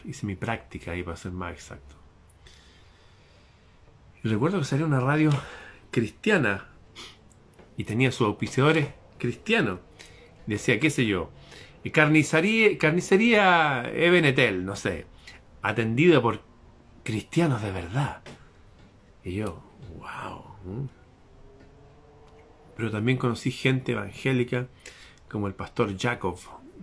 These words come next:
de la iglesia Encuentro con Cristo en, en la plaza de Agaña. Una persona súper noble.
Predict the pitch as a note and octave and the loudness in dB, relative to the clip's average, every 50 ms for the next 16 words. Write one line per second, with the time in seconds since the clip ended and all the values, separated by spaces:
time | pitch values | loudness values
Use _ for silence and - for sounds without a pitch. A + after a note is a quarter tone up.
0 | - - - G2 F#2 F#2 F#2 F2+ F#2 G2 G#2+ G#2+ - - G#2 G2 F#2 - - G#2+ | -20 -14 -10 -8 -6 -4 -4 -4 -4 -4 -4 -4 -4 -6 -6 -6 -6 -6 -6 -6
1 | G#2 G#2 - G#2+ G2 F#2+ E2+ - - G#2+ A#2+ A#2 - - - F#2 F2 F2+ - - | -6 -6 -6 -8 -6 -8 -8 -8 -6 -6 -6 -6 -6 -10 -12 -12 -12 -12 -14 -20
2 | - - - - - - - - - - _ - - F2+ F2 E2+ E2+ F#2 - - | -20 -20 -20 -20 -20 -20 -20 -20 -20 -20 _ -14 -12 -10 -10 -10 -12 -14 -18 -16
3 | - - F#2+ F#2 F2+ - G#2 G2+ - - G2+ F#2 F2+ F2+ F2 F2 G#2+ G#2+ G#2 F2+ | -12 -10 -8 -8 -6 -6 -6 -8 -6 -8 -8 -8 -6 -8 -8 -8 -8 -8 -8 -10
4 | E2 D2+ D2 - _ _ - - _ _ _ _ _ _ - - - - - - | -12 -14 -18 -20 _ _ -20 -20 _ _ _ _ _ _ -20 -20 -20 -20 -20 -20
5 | - - - - G2+ G2 F2 E2+ - - - B2 A2 F2+ - - - - - - | -20 -18 -12 -8 -8 -6 -6 -8 -10 -10 -10 -10 -10 -12 -14 -16 -18 -20 -20 -20
6 | - - - - - - - - - - F2 E2 - - - - - - - - | -20 -20 -20 -16 -12 -6 -4 -4 -4 -4 -6 -14 -14 -14 -14 -12 -12 -12 -12 -14
7 | - - - | -16 -20 -20